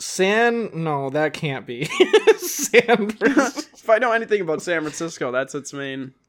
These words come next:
Speaker 2: export.
Speaker 1: That, that
Speaker 2: And
Speaker 1: can't
Speaker 2: excrement.
Speaker 1: be. That can't be.
Speaker 2: Or the hot dog's just gay.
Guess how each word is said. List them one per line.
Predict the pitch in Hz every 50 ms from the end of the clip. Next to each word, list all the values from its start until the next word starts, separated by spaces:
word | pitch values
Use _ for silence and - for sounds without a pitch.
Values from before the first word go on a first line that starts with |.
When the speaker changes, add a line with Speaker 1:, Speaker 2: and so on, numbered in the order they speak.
| _ _ -
Speaker 2:
export. | 143 147 139 - - - 110 107 127 _ _ _ _ -
Speaker 1:
That, | 220 240 247 254 - - 175 190 196
that | 226 233
Speaker 2:
And | 233 208 233 254 214
Speaker 1:
can't | 180 190 190
Speaker 2:
excrement. | 185 170 160 156 180 175 165 170 185 175 147 135 127
Speaker 1:
be. | 123 127 131 139
That | 143 - 277 381 359 262 220 -
can't | - - 170 156 143 135 110 - -
be. | - 127 110 76 113 135 165 170 - _ _ _
Speaker 2:
Or | - 180 226 208
the | 190
hot | 180 175 170
dog's | 180 165 156 139 135
just | 139 147 - - -
gay. | 160 151 160 185 160 123 95 85 -